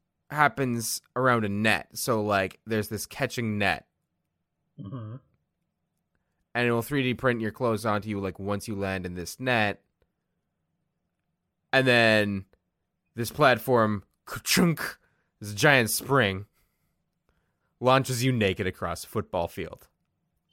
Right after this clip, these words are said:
Speaker 2: Human cannonball.
Speaker 1: Every
Speaker 2: Naked over the
Speaker 1: time,
Speaker 2: football field.
Speaker 1: every time you want to change your clothes, you gotta admit,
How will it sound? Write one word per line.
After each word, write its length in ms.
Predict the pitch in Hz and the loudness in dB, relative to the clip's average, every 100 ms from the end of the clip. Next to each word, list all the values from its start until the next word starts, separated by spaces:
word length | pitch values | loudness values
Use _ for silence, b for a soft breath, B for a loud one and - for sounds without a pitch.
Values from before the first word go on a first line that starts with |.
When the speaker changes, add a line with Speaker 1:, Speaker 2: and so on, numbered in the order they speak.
| - | -10
Speaker 2:
Human 340 | 180 202 208 160 | -6 -4 -6 -8
cannonball. 1080 | 202 196 175 147 147 139 131 127 123 123 _ _ - | -6 -4 -4 -4 0 2 0 -2 -4 -10 _ _ 0
Speaker 1:
Every 300 | 156 170 156 | 6 6 4
Speaker 2:
Naked 100 | 151 147 | 0 2
over 100 | 185 | 4
the 120 | 185 | 4
Speaker 1:
time, 680 | 156 143 214 240 220 147 127 139 | 0 4 8 8 8 8 4 2
Speaker 2:
football 140 | 120 | -6
field. 340 | - 113 101 101 _ _ | -8 -12 -12 -14 _ _
Speaker 1:
every 300 | 156 170 190 | 2 4 4
time 380 | 156 220 214 196 | 4 6 6 6
you 100 | 202 | 4
want 260 | 185 165 165 | 6 4 2
to 80 | 175 | -4
change 360 | - 151 135 | 2 2 2
your 80 | 131 | -4
clothes, 720 | - 147 135 110 - - - _ - | -4 2 4 4 -2 -12 -14 _ -10
you 100 | 117 | 2
gotta 260 | 127 117 | 4 6
admit, 520 | 127 147 196 156 - | 4 4 6 6 2